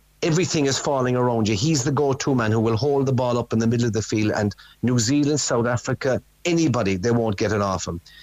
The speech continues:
He's a power of strength, and he is an absolute marvellous addition, but given the form he's in.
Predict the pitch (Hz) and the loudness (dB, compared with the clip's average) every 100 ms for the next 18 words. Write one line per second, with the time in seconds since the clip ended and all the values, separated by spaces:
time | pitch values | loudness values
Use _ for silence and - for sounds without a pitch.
0 | - 135 131 - - - 98 117 - - | -4 -2 -2 -4 -2 0 2 0 -2 -2
1 | 113 101 101 104 110 107 107 117 - 120 | -2 -2 0 0 0 0 -2 -4 -2 0
2 | 120 110 113 127 113 107 101 104 107 - | 0 2 0 2 2 0 0 0 0 0
3 | 101 98 - 104 95 101 - 113 98 98 | 0 -2 -2 -2 0 0 0 -2 0 0
4 | 95 | 0